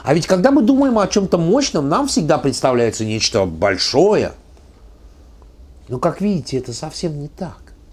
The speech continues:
Вся сила сконцентрирована в мельчайших частицах.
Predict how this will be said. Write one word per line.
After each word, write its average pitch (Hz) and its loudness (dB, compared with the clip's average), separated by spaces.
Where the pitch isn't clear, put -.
Вся 190 0
сила 208 -2
сконцентрирована 147 -2
в 101 -6
мельчайших 160 -6
частицах. - -10